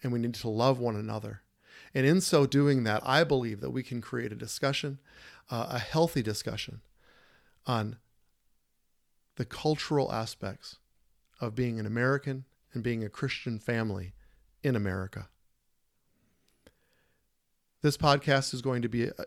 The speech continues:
is available to you on YouTube.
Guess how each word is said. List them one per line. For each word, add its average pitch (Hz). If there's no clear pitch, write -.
is 151
available 127
to 127
you 131
on 113
YouTube. 113